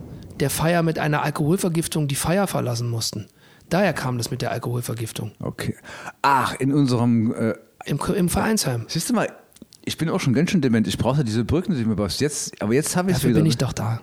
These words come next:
Speaker 2: Ah, vielen Dank. Und die waren auch sehr jung, die gefeiert haben. Die waren ja achtzehn oder neunzehn.
Speaker 1: Ja.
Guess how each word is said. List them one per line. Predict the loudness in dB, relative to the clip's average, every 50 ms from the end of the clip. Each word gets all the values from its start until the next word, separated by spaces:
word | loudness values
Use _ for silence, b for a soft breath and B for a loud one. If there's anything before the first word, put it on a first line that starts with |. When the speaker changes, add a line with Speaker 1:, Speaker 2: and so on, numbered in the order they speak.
| -10 _ -4
Speaker 2:
Ah, | -2 -2 -2 -2
vielen | -2 -2 -2 0
Dank. | 0 -2 -4 B B B B B B B B B
Und | -2 -2
die | 0 2
waren | 4 4
auch | 4 4 2
sehr | 2 2 4
jung, | 4 4 4 4
die | 2 2
gefeiert | 0 0 0 0 0 0
haben. | -2 -2
Die | -2 -2
waren | -2 0
ja | -2 -2
achtzehn | -2 -4 -6 -6 -4 -2
oder | -2 0 0
neunzehn. | 0 0 -2 -2 -4 -6 -8 -10 -10 -6
Speaker 1:
Ja. | -4 -2 -2 -2 -4